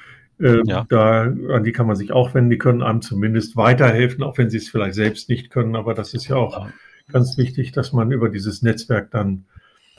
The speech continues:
Speaker 1: sich an diese Menschen wenden kann. Ja, ich, äh, hab ganz zum Schluss eine Frage, aber da lachen Sie nicht drüber. Meine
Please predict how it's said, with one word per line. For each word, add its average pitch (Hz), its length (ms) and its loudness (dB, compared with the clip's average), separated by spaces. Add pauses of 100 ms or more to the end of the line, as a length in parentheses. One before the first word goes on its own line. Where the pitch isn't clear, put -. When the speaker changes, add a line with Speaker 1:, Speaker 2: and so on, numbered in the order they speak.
(160)
Speaker 1:
sich 127 340 2
an 135 100 0
diese 110 200 2
Menschen 107 340 2
wenden 101 260 -2
kann. 123 380 -6
Ja, 143 460 4 (840)
ich, - 440 -2
äh, - 200 0
hab 160 280 0
ganz 220 220 2
zum 165 140 -2
Schluss 180 280 2
eine 143 500 2 (220)
Frage, 151 420 2
aber 131 340 4
da 147 100 2
lachen 160 260 4
Sie 120 100 2
nicht 107 180 -4
drüber. 113 260 0
Meine 175 500 2